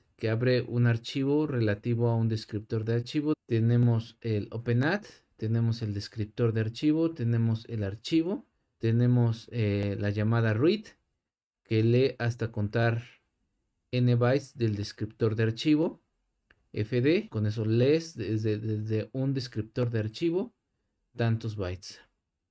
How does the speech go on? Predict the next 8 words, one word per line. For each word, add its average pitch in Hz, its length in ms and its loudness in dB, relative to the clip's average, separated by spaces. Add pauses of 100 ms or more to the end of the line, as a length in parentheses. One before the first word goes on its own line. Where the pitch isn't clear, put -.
(800)
y 127 180 0
los 123 200 -2
almacena 117 680 0
en 98 160 -6
el 92 120 -6
buffer. 95 360 -8 (1800)
Luego 123 400 2
tenemos 117 840 2